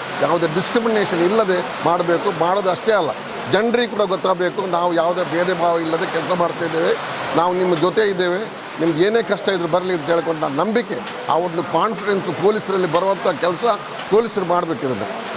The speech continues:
ಮಾಡಿದರೆ ಮಾತ್ರ ಇದು ಸಾಧ್ಯ ಹೊರತು ಪೊಲೀಸರು ಕೂಡ ಅಪನಂಬಿಕೆ, ಸರ್ಕಾರದ ಮೇಲೆ ಅಪನಂಬಿಕೆ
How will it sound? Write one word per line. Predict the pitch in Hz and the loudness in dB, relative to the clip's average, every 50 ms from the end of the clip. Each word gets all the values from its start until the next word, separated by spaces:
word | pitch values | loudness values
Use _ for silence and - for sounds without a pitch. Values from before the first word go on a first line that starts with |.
| - - - - | -8 -4 -2 0
ಮಾಡಿದರೆ | 160 180 190 185 185 185 | 2 2 2 0 0 0
ಮಾತ್ರ | 170 160 175 208 220 - 240 | 2 2 2 2 0 0 0
ಇದು | 208 185 170 147 | 0 0 2 2
ಸಾಧ್ಯ | - 165 175 180 175 190 | 2 2 2 2 2 2
ಹೊರತು | 180 170 160 135 - - 226 - - - - - - - - 139 | 2 2 2 0 -2 -4 -4 -4 -6 -8 -10 -8 -8 -8 -4 2
ಪೊಲೀಸರು | 151 202 220 233 185 202 233 220 | 2 2 4 2 2 0 0 0
ಕೂಡ | 190 190 190 | 0 2 2
ಅಪನಂಬಿಕೆ, | 185 180 175 180 180 180 180 180 175 170 156 180 185 175 - | 2 2 2 0 0 0 0 0 0 0 2 2 2 2 2
ಸರ್ಕಾರದ | 175 165 160 - 196 202 196 | 2 0 2 2 2 2 2
ಮೇಲೆ | 190 190 185 | 2 2 2
ಅಪನಂಬಿಕೆ | 180 170 175 170 170 175 170 165 165 143 175 170 160 | 2 2 0 0 0 0 0 0 0 2 2 2 0